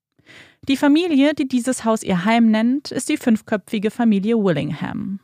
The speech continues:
bestehend aus Mutter Stacy, Vater Cameron Todd, der nur bei seinem zweiten Namen gerufen wird, der zweijährigen Amber und den Zwillingsmädchen Cameron und Carmen. Wie der Zustand ihres Hauses ist auch das Leben der Familie von Instabilität und Problemen geprägt.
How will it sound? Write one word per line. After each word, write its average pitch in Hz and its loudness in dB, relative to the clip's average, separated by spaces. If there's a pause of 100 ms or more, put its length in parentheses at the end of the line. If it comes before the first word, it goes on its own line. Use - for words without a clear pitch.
bestehend 262 2
aus - -4
Mutter 220 0
Stacy, 240 -2
Vater 240 2
Cameron 208 0
Todd, - -4
der 180 0
nur 185 2
bei 175 2
seinem 170 -4
zweiten 247 0
Namen 190 0
gerufen 190 -4
wird, 247 -4 (400)
der 254 4
zweijährigen 247 2
Amber 226 2
und 277 2
den 285 2
Zwillingsmädchen 233 0
Cameron 185 2
und 214 -2
Carmen. 196 -4 (680)
Wie 285 0
der 330 2
Zustand 359 -2
ihres 302 -8
Hauses 277 0
ist - -6
auch 349 -2
das - -6
Leben 180 2
der 160 -2
Familie 196 -2
von 240 -2
Instabilität 233 -2
und 226 2
Problemen 170 -4
geprägt. - -14